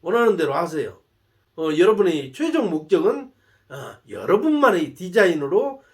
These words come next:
상품을 만들어서 판매하는 겁니다. 그 부분까지도 돈 안 들어가는 부분으로 시스템을 만들어 놓았으니까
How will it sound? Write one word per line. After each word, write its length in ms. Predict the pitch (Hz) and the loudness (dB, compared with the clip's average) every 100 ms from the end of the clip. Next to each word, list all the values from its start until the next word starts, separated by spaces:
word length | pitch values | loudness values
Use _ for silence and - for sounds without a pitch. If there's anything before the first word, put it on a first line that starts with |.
| _ | _
상품을 680 | _ 254 269 - 185 170 165 | _ -12 -10 -6 -4 -2 -4
만들어서 640 | 131 160 151 135 131 185 | -6 -6 -6 -8 -8 -10
판매하는 460 | - 302 302 240 202 | -6 -2 2 2 0
겁니다. 360 | 151 127 - _ _ _ _ _ | -2 -8 -16 _ _ _ _ _
그 200 | - 233 | -8 -6
부분까지도 760 | 185 185 196 185 156 180 247 - | -6 -8 -2 0 0 0 0 0
돈 220 | 196 202 | 0 0
안 260 | 127 185 | -2 -4
들어가는 420 | 233 302 285 254 175 | -2 0 2 0 -2
부분으로 680 | 170 180 175 156 226 247 - _ _ | -8 -6 -4 0 0 -2 -10 _ _
시스템을 800 | - 285 277 - 185 165 170 120 | -18 -14 -10 -2 -2 -2 -6 -6
만들어 460 | 143 220 247 214 | -6 -6 -4 -2
놓았으니까 840 | 170 190 202 190 165 135 156 147 | 2 4 4 0 -10 -14 -16 -18